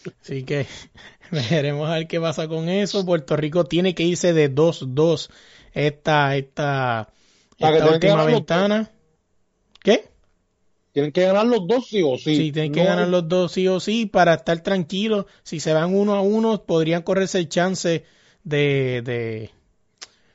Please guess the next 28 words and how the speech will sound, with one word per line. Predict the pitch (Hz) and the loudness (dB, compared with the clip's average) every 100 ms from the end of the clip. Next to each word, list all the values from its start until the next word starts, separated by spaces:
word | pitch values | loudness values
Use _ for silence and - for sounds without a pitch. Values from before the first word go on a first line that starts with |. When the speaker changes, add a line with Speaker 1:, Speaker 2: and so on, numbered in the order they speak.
| _ | _
Speaker 1:
de, | 139 131 123 123 | -6 -4 -4 -4
¿cómo | 151 165 | -4 -2
se | 190 | 0
llama? | 190 196 160 123 - | 2 2 0 -4 2
Bueno, | 185 190 151 | 2 2 -2
si | 214 | 0
ganan | 208 226 247 | 2 2 2
los | 240 196 | 0 -2
dos | 165 214 190 160 | -2 -2 -2 0
de | 160 | 0
dos | 180 196 160 | 2 -2 -2
dos, | 208 185 _ _ - | -2 -2 _ _ -4
tan, | 170 175 208 143 | -4 -4 -12 -4
tan, | 160 175 170 165 | -2 0 -2 -4
tan | 151 165 | -2 -2
adentro. | 170 160 175 160 143 131 - _ _ | 0 0 0 -4 -6 -8 -10 _ _
Pero | 165 170 | -2 -2
si | - 170 | -2 -2
fuesen | 180 180 220 220 | -2 0 0 0
a | 214 | 0
perder | 214 214 214 196 | 0 2 2 2
uno, | 220 202 170 175 | 2 0 0 0
el | 170 165 | -2 -2
que | - 151 | 0 -2
pudieran | 165 156 147 160 214 226 202 | -2 -4 -2 2 2 2 0
perder | 202 196 190 208 | -2 -2 0 -2
de | 202 | -2
casualidad | 196 - 190 180 185 214 | -2 -2 -2 0 2 0